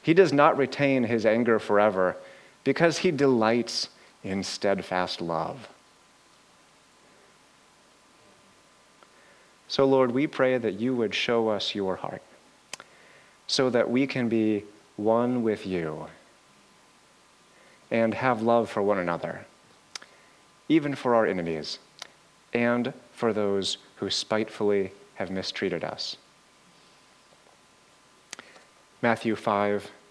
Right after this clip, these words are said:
verse forty-three says, "Jonah had heard that it was said, 'You shall love your neighbor and hate your enemy.'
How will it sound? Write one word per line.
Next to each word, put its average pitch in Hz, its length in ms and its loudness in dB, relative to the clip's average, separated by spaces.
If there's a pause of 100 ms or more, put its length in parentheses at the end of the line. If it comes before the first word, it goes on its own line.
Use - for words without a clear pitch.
(880)
verse - 180 -4
forty-three 90 640 -4
says, 82 540 -4 (2500)
"Jonah 123 480 4
had 104 220 -2
heard 98 520 0
that 101 160 -2
it 98 140 0
was 87 220 -4
said, 85 480 -2 (1120)
'You 101 180 -2
shall 101 220 0
love 98 300 0
your 92 140 -4
neighbor 90 360 -2
and 82 140 -4
hate 98 180 -2
your 82 160 -4
enemy.' 82 380 -8